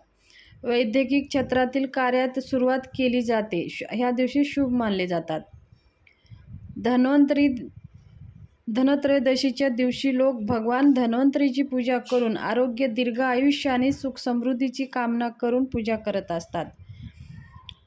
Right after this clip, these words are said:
कलश, तांदूळ, फुले, हळद, कुंकू आणि तुपाचा दिवा लावून, धूपदीप ओवाळून, "ओम नमो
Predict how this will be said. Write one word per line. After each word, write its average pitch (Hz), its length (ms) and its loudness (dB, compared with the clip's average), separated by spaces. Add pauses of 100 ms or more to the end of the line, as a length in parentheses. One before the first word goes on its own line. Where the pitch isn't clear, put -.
(640)
कलश, 262 460 4 (120)
तांदूळ, 254 440 2
फुले, 247 500 2
हळद, 254 420 0
कुंकू 262 440 0
आणि 240 300 2 (100)
तुपाचा 247 400 -2
दिवा 226 380 0 (1900)
लावून, 269 460 4 (160)
धूपदीप 254 440 0
ओवाळून, 254 520 4
"ओम 285 240 4
नमो 240 500 2